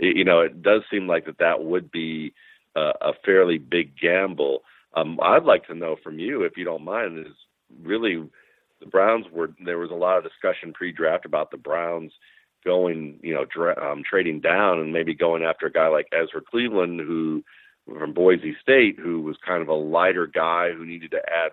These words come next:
weight and who looked like he projected well for a zone scheme.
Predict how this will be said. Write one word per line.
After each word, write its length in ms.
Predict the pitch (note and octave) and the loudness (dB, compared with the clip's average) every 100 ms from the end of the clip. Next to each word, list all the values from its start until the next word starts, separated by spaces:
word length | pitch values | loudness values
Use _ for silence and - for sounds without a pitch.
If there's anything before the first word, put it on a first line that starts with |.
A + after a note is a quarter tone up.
| D#2 | 0
weight 360 | G#2 A#2 G#2 - _ _ - | 2 4 2 -4 _ _ -12
and 140 | D#2+ D#2+ | -10 -6
who 120 | F2 | -6
looked 200 | F2 F2+ | -4 -2
like 120 | E2 | -2
he 100 | E2 | -2
projected 500 | D#2 D#2 E2+ - E2 | -8 -2 -2 -2 -4
well 240 | E2+ E2+ - | 0 0 0
for 140 | D2+ | -4
a 120 | C#2 | -2
zone 320 | C#2 F#2 A#2+ - | 0 2 0 -6
scheme. 540 | - C#2+ C#2 C#2 C#2+ | -8 -8 -8 -10 -14